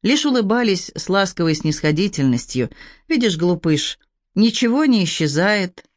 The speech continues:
всё возвращается". И в прощальных моих поцелуях не было вроде бы ничего, кроме братской нежности. Однако наш посредник рассудил иначе.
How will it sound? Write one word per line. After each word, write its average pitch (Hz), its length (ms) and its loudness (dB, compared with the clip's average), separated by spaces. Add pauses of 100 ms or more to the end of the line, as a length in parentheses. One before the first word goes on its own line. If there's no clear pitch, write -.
всё 302 200 -4
возвращается". 156 1000 0 (640)
И 175 80 2
в 165 80 -4
прощальных 202 560 0
моих 190 260 -2
поцелуях 202 640 -2 (260)
не 247 200 4
было 208 220 2
вроде 196 280 2
бы 185 100 0
ничего, 202 400 0
кроме 160 280 0
братской 170 420 0
нежности. 131 720 -2 (600)
Однако 190 460 2
наш 202 220 0
посредник 196 500 0
рассудил 185 520 0
иначе. 151 520 0